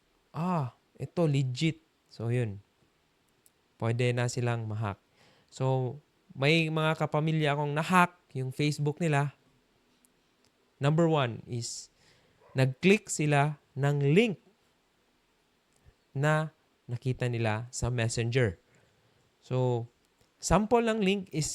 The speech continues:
yung Jollibee na may, tapos may pamimigay daw.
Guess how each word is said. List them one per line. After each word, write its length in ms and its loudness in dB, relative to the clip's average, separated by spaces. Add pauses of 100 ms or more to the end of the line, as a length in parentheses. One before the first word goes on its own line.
(100)
yung 320 2
Jollibee 640 4 (160)
na 240 -2
may, 400 0 (560)
tapos 240 -6
may 160 -2
pamimigay 640 4
daw. 320 2